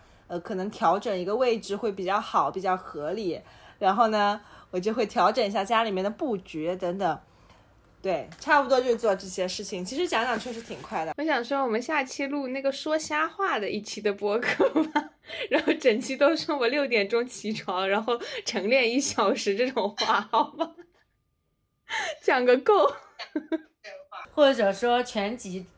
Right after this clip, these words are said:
Speaker 3: 都在正话反说。
Speaker 2: <laughs> 对，对，对。
Speaker 1: 好啦，西西，你在家里都做什么家务？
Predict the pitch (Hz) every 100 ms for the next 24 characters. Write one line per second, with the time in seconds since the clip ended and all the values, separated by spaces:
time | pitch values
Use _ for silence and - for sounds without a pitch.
0 | - 233 233 226 202 254 226 214 240 196
1 | 208 170 156 - 196 190 190 226 - -
2 | 960 403 - 330 381 339 392 - - -
3 | 311 - 294 - _ _ _ _ - 240
4 | 311 359 - - 339 359 349 285 247 262
5 | 269 262 226 233 240 226 190 196 196 196
6 | 185